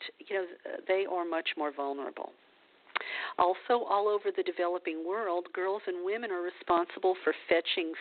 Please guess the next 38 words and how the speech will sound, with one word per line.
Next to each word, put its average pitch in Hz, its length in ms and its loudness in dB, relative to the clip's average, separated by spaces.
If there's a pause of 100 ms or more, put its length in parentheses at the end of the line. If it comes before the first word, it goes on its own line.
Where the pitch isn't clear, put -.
(160)
fuel 196 560 0 (220)
to 175 60 4
burn, 147 480 0
to 185 100 -2
cook - 200 -6 (180)
food. 151 440 -2 (340)
Now, 170 180 2 (160)
fuel 202 340 2
is 170 60 2 (100)
stuff 160 240 2
that 147 120 2
you 160 140 -2
go 147 180 4
out 143 180 2
and 151 80 -12
burn. 160 300 2
Maybe 143 240 -4
it's 143 100 -2 (160)
twigs 156 320 2
or 135 100 2
leaves 147 380 -2
or 135 60 0
branches. 131 640 -4 (540)
And 208 180 4
they 214 100 4
also 233 360 2
have 208 140 -2
to 190 100 -2
go 180 200 2
out 160 360 -2
and 170 200 -8
fetch 156 280 2
the 175 160 -6
family 151 360 -4
water. 226 480 -2 (640)
Well, 160 320 4 (280)
as 160 140 6 (120)
drought, 135 580 0